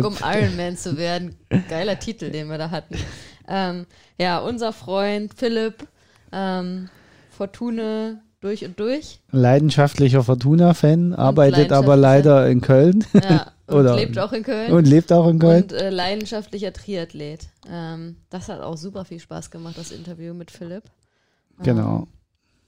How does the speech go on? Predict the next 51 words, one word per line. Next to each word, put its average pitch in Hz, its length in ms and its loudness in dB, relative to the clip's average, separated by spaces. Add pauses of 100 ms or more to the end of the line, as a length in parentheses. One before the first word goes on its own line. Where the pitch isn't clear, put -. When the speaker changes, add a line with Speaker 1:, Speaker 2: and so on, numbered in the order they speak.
(220)
Speaker 1:
viel 233 220 -10
über 190 160 -6
Rot 208 320 -6
haben 202 120 -8
wir 185 120 -10
gesprochen 180 440 -14
damals, 180 400 -12
das 180 140 -20
weiß 165 140 -10
Speaker 2:
Viel 135 180 2
Speaker 1:
ich 131 60 0
noch. 120 100 -4
Speaker 2:
über 120 80 2
Rot 117 380 -2
und 127 160 -2
Speaker 1:
Rot 127 40 0 (100)
Speaker 2:
über 135 40 4
Speaker 1:
ist 127 120 2
Speaker 2:
seine 127 420 4
Speaker 1:
generell, 190 600 -2
äh, 180 560 -10
irgendwie 185 280 -10
was, 196 220 -10
was 185 140 -10
öfter 170 280 -10
vorkommt, - 380 -8 (180)
<laughs> - 180 -16
äh, 190 200 -10
glaub 180 260 -12
ich, 196 100 -14 (260)
in 190 140 -10
Speaker 2:
Ja 117 140 2
gut, 123 200 2
in 117 120 -2
Speaker 1:
unserem 120 180 2
Speaker 2:
deutschen 147 280 2
Speaker 1:
Podcast. 127 140 2
Speaker 2:
Triathlon-Podcasts 139 1120 4
ist 120 220 -4
das 123 100 2
jetzt 123 180 2
auch 113 140 0
nicht 135 200 0
so 135 120 4
verwunderlich, 120 800 2
dass 120 220 -4
man 113 400 -2
häufiger 123 420 2
über 123 160 0
Rot 120 320 0
spricht. - 460 -8